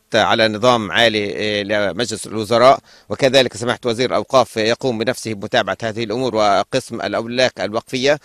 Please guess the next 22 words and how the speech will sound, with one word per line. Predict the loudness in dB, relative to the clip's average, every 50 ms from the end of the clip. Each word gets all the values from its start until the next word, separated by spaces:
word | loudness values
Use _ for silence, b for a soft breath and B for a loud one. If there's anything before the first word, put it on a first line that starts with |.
| B B B B
وكذلك، | -8 -2 0 2 2 2 0 -2 0 2
آه، | 2 2 4 4 4 4 4 2 2
الشؤون | -2 -2 -2 0 0 0 0 0
ال-، | 0 0 0 -2 -2 0
المدنية | 2 2 2 2 0 0 0 2 4 2 2 2 2 0 0
الفلسطينية، | 0 -2 -4 -6 -4 -4 -4 -4 -2 0 2 4 4 4 4 0 B B B B B
وكذلك | 4 6 8 8 8 6 6 6 6 4 4 0 0 2 2 4 4 4 2 2 0 0 2 4 2 2 2 0 -2
الارتباط | -2 0 -2 -4 -4 -2 0 2 2 2 2 0
العسكري | -4 -2 -2 -2 -4 -6 -4 -6 -6
الفلسطيني، | -6 -6 -10 -12 -10 -4 -2 -2 0 0 -2 -4 -6 b b b b
وهناك | -2 0 0 0 2 2 2 0 2 2
أيضًا، | 4 4 4 4 4 2 2 2 2 2 2 0 0
آه، | 2 2 2 4 2 0
الجهات | 0 0 -2 -2 -2 -2 -4
الحقوقية | -4 -4 -4 -8 -6 -6 -6 -4 -2 -2 -2
كلها | -2 -2 -4 -4 -4 -4
تتابع | -4 -2 0 2 2 2 2 0
هذا | 0 0 0 2
الأمر، | 2 2 2 2 0 -6 -10 b b b b b b
آه، | 6 8 8 8
من | 6 2 -2 0
أجل | 2 2 2 0 0